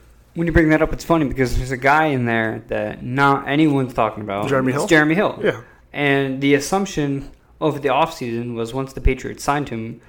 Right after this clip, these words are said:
Speaker 1: was that he was gonna compete for a starting position next to Rex Burkhead and James White. But then Sony Michel gets drafted and everybody kinda stuffs him in the back of the depth chart. But you have to realize when they're, Jeremy Hill is great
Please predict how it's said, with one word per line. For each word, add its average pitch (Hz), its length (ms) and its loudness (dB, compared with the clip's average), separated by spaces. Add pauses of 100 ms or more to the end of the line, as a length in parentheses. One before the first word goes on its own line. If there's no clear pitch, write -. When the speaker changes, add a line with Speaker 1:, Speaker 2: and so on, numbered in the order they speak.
(260)
Speaker 1:
was 123 120 -8
that 117 160 2
he 143 80 0
was 143 100 -6
gonna 131 160 -6
compete 135 520 -6
for 120 160 -2
a 110 60 -2
starting 117 300 -2
position 143 520 -8
next 120 220 -12
to 120 100 -8
Rex 120 200 -4
Burkhead - 360 -6 (680)
and 117 380 -8
James 127 260 -6
White. 190 220 -2 (420)
But 131 140 0
then 156 160 2
Sony 151 320 -2
Michel 208 320 -2
gets 202 220 -2
drafted 117 480 -2
and 117 120 0
everybody 135 380 0
kinda 123 280 -6
stuffs - 400 -6
him 123 120 -6
in 120 80 -6
the 117 60 -4
back 107 220 2
of 117 40 -10
the 117 60 -6
depth - 260 -4
chart. - 280 -10 (760)
But 147 260 0
you 165 60 -8
have 226 100 0
to 214 80 -2
realize 151 440 0
when 123 440 -10 (200)
they're, 165 500 -2 (220)
Jeremy 233 340 0
Hill 185 180 0
is 117 160 -6
great 123 540 -2